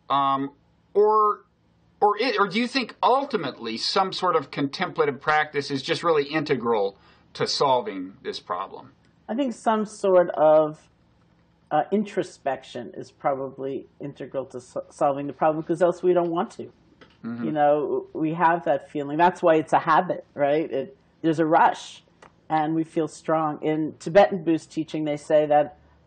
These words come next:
Speaker 2: anger is what we pick up when we feel weak, 'cause we think it's gonna make us strong.
Speaker 1: Mm-hmm.
Speaker 2: So if we actually look at the nature of anger, then we see within it this kind of helplessness, which we find unbearable.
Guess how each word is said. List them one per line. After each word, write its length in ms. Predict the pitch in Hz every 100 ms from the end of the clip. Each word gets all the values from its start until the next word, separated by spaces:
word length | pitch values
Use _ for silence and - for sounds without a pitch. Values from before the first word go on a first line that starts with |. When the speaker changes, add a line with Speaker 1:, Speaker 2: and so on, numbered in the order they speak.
| -
Speaker 2:
anger 320 | 165 180 185
is 160 | 180 175
what 200 | 160 151
we 100 | 147
pick 320 | - 151 -
up 220 | 147 -
when 140 | 156
we 100 | 147
feel 260 | 143 143 143
weak, 460 | 160 254 - _ _ _
'cause 160 | 147
we 80 | 139
think 220 | 147 160
it's 140 | 147 -
gonna 160 | 156
make 200 | 151 139
us 160 | 131 131
strong. 440 | - 139 131 117 - _ _ _ _
Speaker 1:
Mm-hmm. 100 | 117 117
Speaker 2:
So 200 | 165 165
if 120 | 160
we 120 | 170 175
actually 340 | 180 - 160
look 240 | 160 175
at 100 | 175
the 80 | 160
nature 420 | 156 156 165 - 143
of 60 | -
anger, 540 | 135 139 151 208 254 _ _ _ _ -
then 160 | 165
we 100 | 170
see 400 | 170 - - 277
within 340 | 190 147 165 202
it 160 | 190 -
this 140 | 127
kind 220 | - 151
of 80 | 123
helplessness, 800 | - 139 139 175 180 202 226 -
which 200 | 175 -
we 120 | 175
find 280 | 175 170 170
unbearable. 960 | 165 180 190 175 180 208 180 147 117